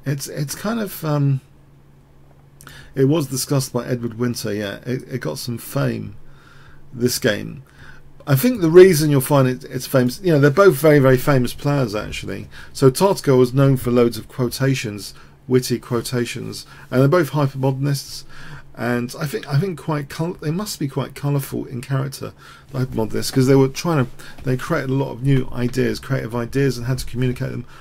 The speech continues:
So I think they're kind of the more colourful players, I, I expect, a-, as chess players go.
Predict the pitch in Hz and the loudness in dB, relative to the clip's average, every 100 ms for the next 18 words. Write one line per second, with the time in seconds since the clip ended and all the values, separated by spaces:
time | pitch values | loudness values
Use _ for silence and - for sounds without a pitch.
0 | - - 135 143 180 175 - 135 127 - | -8 -6 -2 -2 -4 -8 -10 -10 -10 -18
1 | - - 156 139 131 135 131 147 143 135 | -18 -10 -4 -2 0 0 0 -2 0 -2
2 | 117 127 117 110 113 - 117 - - 123 | -4 -4 -4 -6 -10 -8 -8 -10 -8 -8
3 | - 120 131 - - - - - - - | -6 -6 -6 -12 -18 -20 -18 -16 -18 -20
4 | - - - 139 127 117 117 131 123 117 | -20 -20 -16 -10 -8 -8 -8 -6 -4 -6
5 | 110 - 110 101 | -6 -6 -8 -8